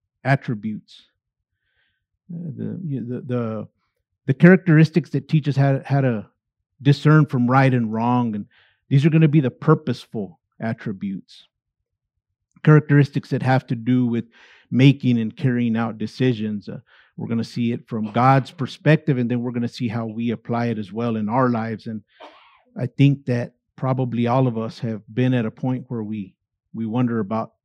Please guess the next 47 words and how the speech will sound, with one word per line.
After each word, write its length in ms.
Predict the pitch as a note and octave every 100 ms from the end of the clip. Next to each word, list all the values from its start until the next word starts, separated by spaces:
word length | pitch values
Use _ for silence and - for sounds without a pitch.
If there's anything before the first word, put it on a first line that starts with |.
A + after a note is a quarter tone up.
| _
you 100 | A#2
know, 100 | A2+
the 100 | G#2
will 260 | G2+ B2+ B2+
of 140 | -
God. 320 | A2 A#2 A#2 A2
What 160 | B2
is, 180 | C3 B2 - -
what, 220 | C#3+ D#3+
what 240 | C#3+ F3
is 100 | F3
the 80 | C#3+
will 220 | C3 C#3
of 80 | A2
God, 280 | A#2+ C#3+ A2+
right, 200 | B2+ A#2+
for 80 | A#2+
my 140 | G#2+
life 540 | G2 A2+ C3+ C#3+ C3+
or, 180 | A#2 G#2+ _ - _ _ _ -
or 100 | B2+
in 80 |
a 40 | A#2+
certain 300 | - C#3+ C3
situation? 840 | - C3 B2 A2+ C#3+ C3 D#3+ D#3 - _ _ _ _ _ _ _ _ _ _ _ _ _ _ _ _ _ _ _ _ _ -
And 80 | D3
so 80 | D3+
when 180 | C#3
we 80 | C3+
look 200 | D#3+ D#3
at 120 | D3+
purpose, 540 | - F3 F#3 D3+ C#3+ -
uh, 160 | B2+ B2+ -
it, 220 | C3+ -
purpose 340 | - D#3+ D#3+ D3
means 240 | D3 E3+
that 160 | C3+ C#3
it's 200 | C#3 C3
a 80 | B2
reason 400 | B2+ F3+ D#3+ D3
for 100 | C#3+
which 180 | C#3 -
something 360 | D#3 E3+ D#3+
is 100 | C3+
done 300 | A2 C#3+ G3
or 80 | D3+
created. 580 | - C3 C3 F#3+ D3